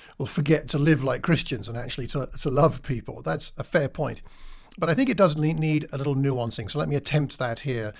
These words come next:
as best I can. Firstly, I think it's important that we stay well enough informed about what's going on in the world to be able to pray meaningfully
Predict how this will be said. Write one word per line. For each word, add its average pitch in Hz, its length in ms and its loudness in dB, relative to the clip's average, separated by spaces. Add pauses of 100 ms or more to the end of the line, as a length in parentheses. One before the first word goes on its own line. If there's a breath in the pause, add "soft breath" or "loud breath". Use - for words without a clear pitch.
(280 loud breath)
as - 80 -8
best 120 180 -6
I 117 80 -4
can. 107 340 -4 (480 soft breath)
Firstly, 226 420 0
I 175 100 2
think 226 300 0
it's 180 160 -2
important 147 380 0
that 151 140 0
we 160 120 2
stay 165 420 2
well 143 260 0
enough 180 240 0
informed 151 440 0
about 117 220 -4
what's 113 180 -10
going 117 260 -4
on 113 100 -4
in 110 60 -6
the 110 80 -8
world 107 320 -6 (320 soft breath)
to 139 80 -6
be 139 120 2
able 147 160 0
to 139 60 -4
pray 131 280 -2
meaningfully 117 720 -4